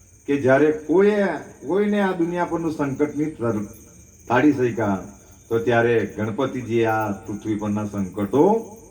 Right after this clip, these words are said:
તાળેલા. તો જ્યારે બધા જ દેવતાઓએ જે હમણાં આપણે સ્તુતિ ગાઈ, "જય ગણેશ ગણ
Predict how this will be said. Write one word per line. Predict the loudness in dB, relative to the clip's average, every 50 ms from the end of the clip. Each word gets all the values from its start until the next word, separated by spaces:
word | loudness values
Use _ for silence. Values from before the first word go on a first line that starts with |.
| -20 -20 -20 -18 -12
તાળેલા. | -6 -2 0 0 0 0 0 0 -2 -2 -4 -6 -12 -16 -20 -20 -20 -20 -20 -8 -2
તો | 0 2 4 4 2 0 -2 -6 -10 -14 -20 -20 -20 -20 -20 -20 -20 _ _ -8
જ્યારે | -4 -2 0 2 4 4 4 4 2 -2 -4 -8 -12 -16 -20 -20 -12 -10 -6
બધા | -4 -4 -2 0 2 2 2
જ | 2 4
દેવતાઓએ | 4 4 4 4 0 0 0 2 0 2
જે | 2 0
હમણાં | 0 0 0 0 -2
આપણે | -2 -2 -4 -6
સ્તુતિ | -6 -6 -6 -6 -6 -6 -6 -2
ગાઈ, | 0 2 2 2 2 0 0 -2 -2 -4 -6 -10 -16 -20 -20 -20 -20 -20 -20 -20 -20 -20 -20 -20 -20 -20 -20 -20 -20 -20 -20 -20 -20 -20 -20 -20 -4 0
"જય | 2 4 4 4 2
ગણેશ | 0 -2 0 0 -2 -2 -2
ગણ | -2 0 0 2 2 2 0